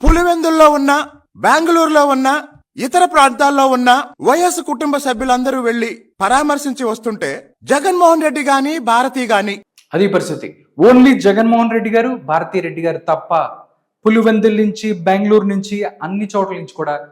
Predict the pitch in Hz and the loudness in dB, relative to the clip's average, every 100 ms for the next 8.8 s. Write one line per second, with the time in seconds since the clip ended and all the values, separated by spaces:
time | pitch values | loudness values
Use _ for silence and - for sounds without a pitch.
0 | _ _ 135 175 196 - 190 180 175 170 | _ _ -4 -2 -2 -4 -12 -12 -12 -12
1 | 160 156 147 - 143 135 _ _ _ _ | -12 -10 -12 -12 -16 -16 _ _ _ _
2 | _ 147 160 165 165 143 151 131 135 131 | _ -6 -4 -4 -8 -12 -14 -10 -10 -10
3 | 117 - - 165 190 - - 180 180 180 | -14 -12 -4 -4 -4 -8 -8 -8 -8 -12
4 | 165 151 147 147 - _ _ 110 147 147 | -10 -12 -12 -14 -20 _ _ -10 -8 -8
5 | - - 190 208 202 190 170 151 120 113 | -10 -6 -4 -2 -2 -2 -4 -8 -10 -10
6 | 143 156 165 156 - - 139 160 190 - | -12 -10 -12 -14 -18 -16 -14 -12 -12 -10
7 | 156 147 - 127 127 131 - 117 - - | -10 -10 -6 -4 -6 -10 -16 -20 -20 -20
8 | _ _ _ _ _ 139 139 | _ _ _ _ _ -8 -8